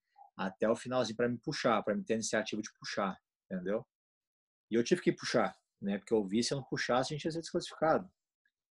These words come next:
Então, assim,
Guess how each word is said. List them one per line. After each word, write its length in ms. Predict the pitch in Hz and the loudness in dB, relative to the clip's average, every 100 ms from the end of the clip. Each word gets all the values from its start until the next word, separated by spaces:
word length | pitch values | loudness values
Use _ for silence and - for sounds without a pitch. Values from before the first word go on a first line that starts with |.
| _ _ _ _ _ - | _ _ _ _ _ -6
Então, 1000 | 98 - 101 - _ - 101 110 135 | -6 -4 -8 -10 _ -4 0 0 0
assim, 580 | 254 - 156 147 123 104 | 0 2 2 2 2 2